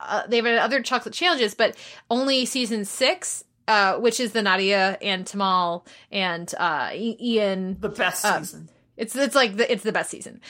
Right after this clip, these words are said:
Speaker 1: Uh, they, that one had chocolate as the semifinal, but this is only the second. I s-, assumed there had been more, but no, there hasn't. There haven't. Um, there have been chocolate challenges,
Speaker 2: Yes.
Speaker 1: uh, but
Speaker 2: Yeah.
Speaker 1: not chocolate weeks previously. Um, I'm just gonna warn you, Noel,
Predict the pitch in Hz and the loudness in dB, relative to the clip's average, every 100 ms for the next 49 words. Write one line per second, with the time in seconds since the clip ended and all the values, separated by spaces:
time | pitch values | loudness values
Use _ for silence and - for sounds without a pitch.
0 | - - 233 220 196 277 226 277 285 311 | -16 2 4 6 6 6 8 8 8 6
1 | 285 269 233 220 208 - 247 185 - 165 | 4 4 4 2 -2 -2 2 2 2 -2
2 | - - 185 - 180 214 220 202 185 165 | -2 -2 -2 -6 -2 0 0 0 -2 -2
3 | 143 185 202 160 196 262 269 254 240 226 | -4 0 0 2 2 2 2 2 4 2
4 | 208 196 214 233 247 294 - - - 392 | 0 -2 -4 0 0 0 0 -4 2 4
5 | 285 190 226 240 220 220 277 175 170 180 | 4 2 2 2 0 0 0 0 0 -2
6 | 262 180 170 208 175 - - - - 208 | 0 0 -2 -4 -6 -16 -20 -20 -4 0
7 | 240 196 - - - 220 226 262 285 262 | 2 0 -4 -10 -2 4 6 8 6 4
8 | 262 240 - - 240 277 359 392 440 453 | 0 0 -4 0 2 2 2 0 0 -2
9 | - - - 175 175 214 196 147 214 208 | -8 -14 -12 -4 2 4 4 4 4 2
10 | 214 226 220 214 - - - - 233 208 | 4 6 6 6 0 -12 -10 0 2 4
11 | 220 185 - - 175 202 - - - - | 2 -2 -2 -12 -8 -8 -10 -16 -10 -2
12 | 226 175 175 185 156 - - - 214 208 | -2 -2 -6 -6 -8 -8 -14 0 4 4
13 | 185 175 - _ _ _ _ _ _ 226 | 4 -2 -14 _ _ _ _ _ _ -2
14 | 254 285 254 214 214 240 247 262 262 262 | 0 2 2 4 2 2 2 4 4 2
15 | 277 | -2